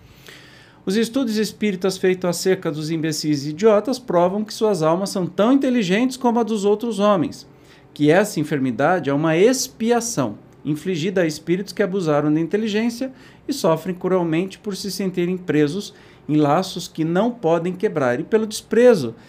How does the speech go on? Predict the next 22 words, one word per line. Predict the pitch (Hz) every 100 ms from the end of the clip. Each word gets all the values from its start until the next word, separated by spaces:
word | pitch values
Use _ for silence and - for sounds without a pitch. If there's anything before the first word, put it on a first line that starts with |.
| - -
de | 127
que | 139
se | -
vê | 170 170
objeto | 180 160 156 170 175 247 247 -
quando, | 160 156 160 220 -
talvez, | 147 127 127 139 - - - - -
tenham | - 165 170
sido | 180 185 190 190 -
tão | 202 226
considerados | 233 202 190 165 165 165 170 156
em | 170
encarnação | 170 156 170 160 147 147 151 - -
precedente. | 147 139 - 165 113 - - - - - - - - -
Então, | 135 139
assim, | 143 143 113 - - - - - - - _ - _
de | 131 170
novo, | 190 175 117 92 - - -
não | - 135 160
é |
regra, | 160 175 160 113 104 - - - - -
mas | 123 123